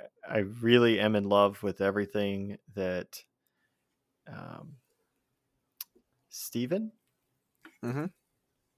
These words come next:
Speaker 1: did. I'm not great with names, Steven, so don't take that personally. I know S J Silver. Uh, I, I know that really well. That, like, that immediately popped into my head, and I was like, "Wait, that's not his name." <laughs> Um,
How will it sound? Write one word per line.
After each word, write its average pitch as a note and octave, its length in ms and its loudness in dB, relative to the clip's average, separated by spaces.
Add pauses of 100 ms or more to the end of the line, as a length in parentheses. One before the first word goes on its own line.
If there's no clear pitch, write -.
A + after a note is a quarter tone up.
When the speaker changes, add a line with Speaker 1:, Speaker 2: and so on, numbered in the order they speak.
(140)
Speaker 1:
did. A#2 400 -4 (640)
I'm G#2 220 -10
not B2 240 6
great A2+ 180 2
with G#2 120 -4
names, F#2 280 -8
Steven, F#2+ 440 -8 (160)
so - 200 -8
don't A2 220 -6
take G#2 180 -4
that G2+ 160 -2
personally. G2+ 460 -6
I B2 120 2
know C3 280 8
S B2+ 260 4
J B2 160 2
Silver. A2+ 580 0 (280)
Uh, G#2+ 200 0 (100)
I, B2+ 220 -2
I B2 80 6
know C3 200 8
that A#2 240 8
really A2 380 2
well. F#2 300 0
That, G2+ 240 0
like, G#2+ 160 -4
that G#2+ 140 4
immediately G#2 400 -2
popped G2+ 320 -2
into G2+ 100 -6
my G2+ 80 -4
head, G2+ 100 -4
and G2 100 -6
I G2 60 -4
was G2+ 80 -8
like, G2 180 -10
"Wait, A#2+ 280 2
that's - 280 -6
not B2 180 -2
his G#2+ 180 -6
name." G#2 560 -2 (480)
<laughs> - 120 -8 (840)
Um, A2+ 420 6